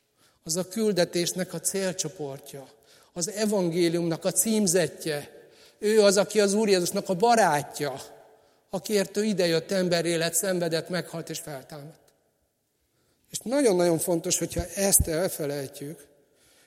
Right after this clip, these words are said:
és a kizárással úgymond megoldjuk, akkor valami nagyon fontos dologgal helyezkedtünk szembe, amit itt az Úr Jézus hangsúlyoz. Nem tehetjük.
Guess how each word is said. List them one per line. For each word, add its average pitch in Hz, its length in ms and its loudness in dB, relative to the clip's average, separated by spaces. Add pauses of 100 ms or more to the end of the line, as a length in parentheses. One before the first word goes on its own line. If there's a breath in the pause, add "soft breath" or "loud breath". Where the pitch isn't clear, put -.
(120)
és - 180 -4
a 160 40 -4
kizárással 151 840 0
úgymond 147 380 -4
megoldjuk, 160 840 -6 (720 soft breath)
akkor 202 360 -6
valami 196 280 -2
nagyon 170 320 -2
fontos 151 400 -6
dologgal 147 480 -4
helyezkedtünk 139 800 -8
szembe, 139 520 -14 (800)
amit 151 200 -12
itt 156 160 -14
az 143 120 -12
Úr 143 160 -12
Jézus 139 400 -16
hangsúlyoz. 147 840 -16 (640)
Nem 165 240 -8
tehetjük. 139 640 -18